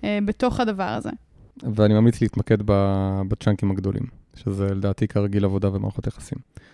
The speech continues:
Speaker 2: ויש מקום, תמרון, יש.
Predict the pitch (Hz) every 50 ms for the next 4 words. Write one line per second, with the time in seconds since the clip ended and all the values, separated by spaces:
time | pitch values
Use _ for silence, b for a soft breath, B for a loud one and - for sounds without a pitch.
0 | b b b - 107 107 107 117 120 127 117 - _ _ _ _ _ _ _ _
1 | _ _ 113 110 110 110 110 - - 104 - - - 101 101 - - - _ _
2 | _ _ _ _ _ - 107 104 104 - - - - - - - - - - -
3 | - - - -